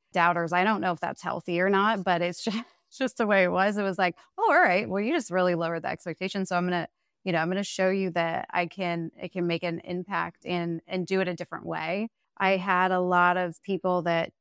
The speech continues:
thought I should not open a salon. That wasn't a career move. And there's a ninety, I don't know if it's ninety-two, ninety-five percent failure rate in the first five years of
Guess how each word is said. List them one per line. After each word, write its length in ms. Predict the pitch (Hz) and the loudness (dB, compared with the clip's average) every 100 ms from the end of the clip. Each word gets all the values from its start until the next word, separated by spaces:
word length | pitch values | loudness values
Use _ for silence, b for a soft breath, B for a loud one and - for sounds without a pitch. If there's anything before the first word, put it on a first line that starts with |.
| _ _ | _ _
thought 220 | 175 165 | 2 2
I 60 | 170 | 0
should 200 | 170 185 | -6 -2
not 220 | 170 190 | 2 4
open 240 | 196 180 165 | 2 -4 -4
a 80 | 170 | -6
salon. 380 | - 185 175 175 | -8 -4 -2 0
That 160 | 175 | 0
wasn't 280 | 175 180 180 | -2 -2 -2
a 40 | 165 | -4
career 360 | - 175 165 | -4 -2 -2
move. 320 | 165 160 170 175 | -2 -4 -6 -2
And 260 | 170 170 | -2 0
there's 320 | 170 165 165 | 0 -2 -2
a 60 | 170 | -4
ninety, 800 | 170 170 180 185 180 175 175 175 - _ | -2 0 0 0 -2 -2 -2 -4 -10 _
I 180 | 170 175 | -8 -4
don't 160 | 170 160 | -4 -4
know 120 | 170 | -4
if 100 | 160 | -6
it's 160 | 170 - | -12 -8
ninety-two, 560 | 170 165 - 220 208 | -4 -6 -4 -4 -2
ninety-five 420 | 185 175 175 175 170 | 0 -2 0 0 0
percent 360 | 185 185 165 - _ - | -4 -4 -6 -12 _ 0
failure 420 | 202 208 196 180 | 2 2 2 0
rate 420 | 165 175 165 - - | 0 -2 -2 -4 -6
in 360 | 180 175 170 | -4 -2 -2
the 40 | 170 | -4
first 280 | - 180 - | -4 -6 -2
five 180 | 170 | -2
years 380 | 170 170 175 165 | 0 0 -2 -2
of 180 | 165 160 | -6 -8